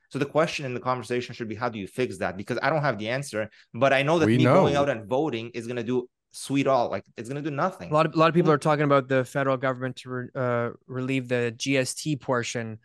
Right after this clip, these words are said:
Speaker 3: on, uh, purpose-built rentals, right? So just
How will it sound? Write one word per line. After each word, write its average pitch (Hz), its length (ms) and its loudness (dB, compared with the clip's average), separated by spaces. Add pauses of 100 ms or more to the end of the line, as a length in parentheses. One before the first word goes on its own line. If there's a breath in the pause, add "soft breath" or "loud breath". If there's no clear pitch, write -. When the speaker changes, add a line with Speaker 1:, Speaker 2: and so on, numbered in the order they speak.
(300 soft breath)
Speaker 3:
on, 113 480 -2
uh, 113 180 -2
purpose-built 123 560 -2
rentals, 117 600 -6 (520)
right? 123 240 0 (120)
So 113 320 -2
just 120 220 -6